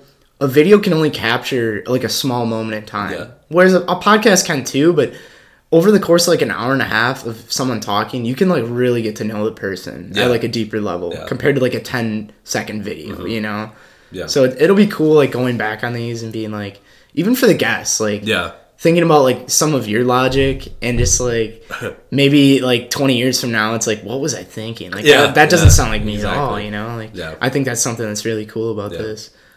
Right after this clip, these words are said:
Speaker 2: Also, like, I feel like there's pictures of everyone, and it's, like,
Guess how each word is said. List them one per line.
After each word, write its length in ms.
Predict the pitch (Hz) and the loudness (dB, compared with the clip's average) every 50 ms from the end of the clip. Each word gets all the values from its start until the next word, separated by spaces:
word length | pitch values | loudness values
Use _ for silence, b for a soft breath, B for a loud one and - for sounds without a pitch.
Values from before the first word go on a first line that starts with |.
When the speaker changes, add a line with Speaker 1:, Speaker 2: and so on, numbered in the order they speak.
| b b b b b _ | b b b b b _
Speaker 2:
Also, 300 | - 117 - - 180 165 139 | -6 -6 -4 -2 -2 -2 0
like, 300 | 123 113 104 - - - _ _ _ _ | -2 -2 -6 -8 -10 -16 _ _ _ _
I 120 | - 110 113 | -8 -8 -8
feel 180 | - - 147 | -4 -2 -2
like 380 | 143 131 120 107 104 - - _ _ _ _ _ _ _ _ _ _ _ _ _ _ _ _ _ _ _ | 0 0 -2 -4 -6 -12 -20 _ _ _ _ _ _ _ _ _ _ _ _ _ _ _ _ _ _ _
there's 300 | 104 107 110 110 101 - | -8 -6 -4 -4 -4 -6
pictures 500 | - - 135 - - - 131 117 104 92 | -8 -10 -8 -6 -4 -2 -2 -4 -4 -6
of 120 | 101 90 | -8 -10
everyone, 520 | - - - 85 95 95 101 104 110 113 113 - _ _ _ _ _ _ | -10 -12 -12 -10 -8 -8 -6 -6 -6 -8 -10 -16 _ _ _ _ _ _
and 100 | 95 95 | -12 -10
it's, 180 | 92 90 - - | -8 -8 -6 -6
like, 360 | 107 92 92 90 - - _ | -6 -6 -8 -10 -12 -18 _